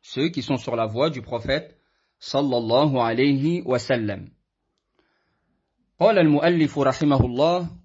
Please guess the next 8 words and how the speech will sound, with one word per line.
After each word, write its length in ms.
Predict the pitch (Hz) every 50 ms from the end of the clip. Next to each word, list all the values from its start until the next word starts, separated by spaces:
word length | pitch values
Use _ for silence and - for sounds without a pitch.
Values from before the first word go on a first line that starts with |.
| - - _ -
وفي 220 | - 131 147 - 180
الصحيح 720 | 156 - - - 139 135 - 165 160 160 165 156 - - _
عن 240 | - 101 117 131 139
عبد 260 | 131 131 135 135 127
الله 400 | 139 139 131 143 160 175 165 165
بن 140 | 143 135 131
عمرو 380 | 123 123 131 135 143 143 143 - - _ _ _ _ _ _ _ _ -
قال: 440 | 135 139 143 151 156 160 160 -